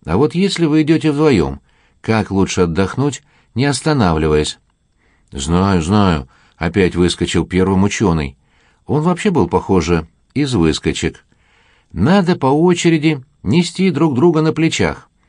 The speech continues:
Один идёт, другой отдыхает». «Неплохо», — согласился учитель вранья. «Даже не знаю, как быть.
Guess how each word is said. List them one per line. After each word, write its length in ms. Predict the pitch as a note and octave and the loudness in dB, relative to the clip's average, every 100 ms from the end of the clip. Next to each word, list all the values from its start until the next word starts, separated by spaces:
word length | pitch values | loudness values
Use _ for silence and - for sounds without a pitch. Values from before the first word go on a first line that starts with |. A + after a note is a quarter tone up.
| _ - | _ -6
Один 400 | D#2 D2+ E2 E2+ | -2 0 0 0
идёт, 320 | D#2 C3 - _ _ _ - | 2 0 -2 _ _ _ -8
другой 340 | E2 F2+ F#2+ | -2 0 2
отдыхает». 560 | F2+ G#2 - E2+ D2 - _ _ _ _ _ | 0 0 -2 -2 -4 -6 _ _ _ _ _
«Неплохо», — 800 | C2 D2+ C2 D#2+ D#2+ F#2+ - B2 - _ _ _ | -6 -6 -4 0 2 2 -2 -8 -12 _ _ _
согласился 640 | - E2+ F#2+ G2+ F#2+ - | -4 0 0 2 0 0
учитель 380 | F#2+ F2+ F2+ F2+ | -2 -2 -2 0
вранья. 500 | F2+ F#2+ F#2+ G2 F#2 - _ _ _ _ _ _ _ | 0 2 2 -2 -4 -14 _ _ _ _ _ _ _
«Даже 300 | - E3 F#3 | -2 2 4
не 120 | G#3+ G#3+ | 4 4
знаю, 320 | F3+ G3 G3+ | 2 2 2
как 220 | G3 F3 | 0 0
быть. 300 | F3 G#3+ | 0 -2